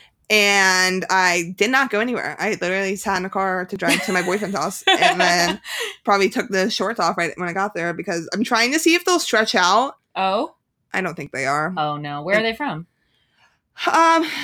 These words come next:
Speaker 1: they were, like, they're old, thrifted. There's some of the stuff that I found in my, like, parents' basement.
Speaker 2: Oh.
Speaker 1: So, I mean, there's probably a reason I was, like, trying to get rid of them. But the crotch just seems too short for
Speaker 2: Yeah.
Speaker 1: me, which I have that problem a lot in
Speaker 2: Yeah.
Speaker 1: shorts.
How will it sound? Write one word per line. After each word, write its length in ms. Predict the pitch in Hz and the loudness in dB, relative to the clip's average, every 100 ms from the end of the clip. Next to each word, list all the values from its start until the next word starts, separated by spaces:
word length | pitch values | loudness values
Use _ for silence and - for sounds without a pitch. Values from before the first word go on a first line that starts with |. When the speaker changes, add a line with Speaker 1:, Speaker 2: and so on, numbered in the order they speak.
| - | -4
Speaker 1:
they 80 | 349 | 0
were, 380 | 494 571 539 466 | 2 2 2 -2
like, 80 | - _ | -6 _
they're 140 | 247 | -6
old, 420 | 214 214 214 214 202 _ _ | -2 -2 -2 -4 -8 _ _
thrifted. 380 | - 196 - 202 | -6 -6 -4 -4
There's 220 | 196 233 | -4 -4
some 160 | - 208 | -6 -6
of 60 | |
the 160 | 240 226 | -6 -10
stuff 280 | - - 180 | -8 -6 -4
that 100 | 185 | -4
I 80 | 180 | -4
found 480 | - 147 151 165 180 | -4 -4 -4 -4 -6
in 160 | 175 175 | -6 -4
my, 160 | 170 170 | -4 -4
like, 240 | 160 - | -4 -6
parents' 380 | 208 156 160 - | -4 -4 -4 -4
basement. 600 | 147 170 214 220 247 - 190 | -6 -6 -4 -2 -2 -4 -2
Speaker 2:
Oh. 560 | 202 196 185 180 180 - | -2 0 -2 -4 -6 -10
Speaker 1:
So, 500 | - 240 208 196 190 | 0 4 6 6 6
I 60 | 196 | 4
mean, 220 | 190 220 | 4 4
there's 200 | 190 202 | 4 4
probably 140 | 185 165 | 2 0
a 40 | |
reason 220 | 139 190 | 0 -2
I 100 | 160 | -4
was, 120 | 160 | -4
like, 200 | 185 160 - _ _ _ 190 - | -6 -8 -12 _ _ _ -20 -14
trying 180 | - 175 | -6 -2
to 60 | 175 | -2
get 80 | |
rid 100 | 143 156 | -4 -6
of 60 | |
them. 280 | 214 240 277 - _ _ _ _ - - | -4 -4 -6 -12 _ _ _ _ -20 -6
But 840 | 202 202 196 202 202 202 196 196 - | 0 4 6 6 6 6 6 4 0
the 80 | 240 | -6
crotch 520 | - 247 240 254 - - 196 | 0 2 2 0 -6 -10 -6
just 200 | 214 202 | -6 -4
seems 220 | 185 185 | -6 -8
too 140 | - 156 | -6 -8
short 380 | 147 127 127 - | -6 -10 -10 -14
for 100 | - | -12
Speaker 2:
Yeah. 220 | 170 165 160 | -4 -2 -2
Speaker 1:
me, 60 | |
which 140 | 190 185 | -2 -2
I 240 | 180 170 - | -2 -4 -4
have 180 | 202 180 | -6 -4
that 100 | 139 | -4
problem 260 | 147 147 151 | -8 -8 -6
a 20 | |
lot 260 | 135 147 | -6 -6
in 100 | 170 | -6
Speaker 2:
Yeah. 240 | 160 151 151 | -2 0 -2
Speaker 1:
shorts. 200 | 156 | -6